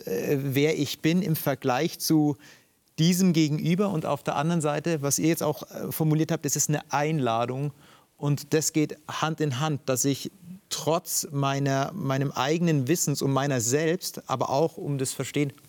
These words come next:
wie denn Gott ungefähr so sein mag, ähm, dass ich trotzdem weiß, ich kann dieser Einladung folgen. Wie mache ich das praktisch? Das ist meine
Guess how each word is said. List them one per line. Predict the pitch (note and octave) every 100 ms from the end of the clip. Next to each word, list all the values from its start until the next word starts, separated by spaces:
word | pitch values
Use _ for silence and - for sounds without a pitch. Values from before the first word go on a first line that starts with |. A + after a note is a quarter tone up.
| -
wie | B2+ A#2 C3+
denn | C3+ C3
Gott | D3+ -
ungefähr | C#3+ C#3 - C#3 C3 - - _
so | - C3+
sein | B2+ C3 F3
mag, | C3 C#3 F3 - - - - - - -
ähm, | C#3+ C#3 C#3+ C3 - _ _ -
dass | C3+
ich | C#3+
trotzdem | - D#3+ - D3+
weiß, | C#3 C#3
ich | C3+ -
kann | - D3 E3+
dieser | D3+ D3+
Einladung | C#3 D3+ C#3+ C#3 C3+
folgen. | - C3 B2 A2+ G#2+ - - - - _ - _ _ _ _ _ _ -
Wie | C#3
mache | C#3+ C#3
ich | -
das | C#3+
praktisch? | - C3+ C3+ A2+ -
Das | B2
ist | B2 -
meine | B2+ B2+ B2+